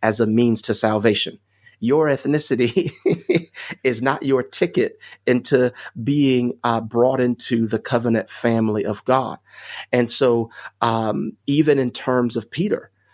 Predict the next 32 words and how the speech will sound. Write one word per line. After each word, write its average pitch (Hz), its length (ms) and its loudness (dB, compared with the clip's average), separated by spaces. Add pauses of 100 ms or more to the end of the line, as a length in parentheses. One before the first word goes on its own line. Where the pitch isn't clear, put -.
(280)
um, 110 640 -2 (300)
you 123 140 0
know, 117 160 4
the 113 120 2
Lord 127 260 2
shows 120 300 0
Peter 127 260 0
this 110 220 -2
great 117 320 0
vision 104 640 0 (920)
and 123 160 4
he 127 60 2
says, 120 320 2
"Rise, 120 420 -2
kill 135 240 2
and 113 140 2
eat." 143 200 -2 (380)
And 123 100 4
man, 123 180 2
Peter, 151 460 2
man, 131 260 2
look, 120 220 0 (220)
<laughs> - 200 0
they 160 120 4
don't 147 140 4
make 131 160 2
him 120 80 0
like 113 180 0
Peter. 117 160 0
No, 107 140 -2
Peter's 135 280 0
like, 123 120 -4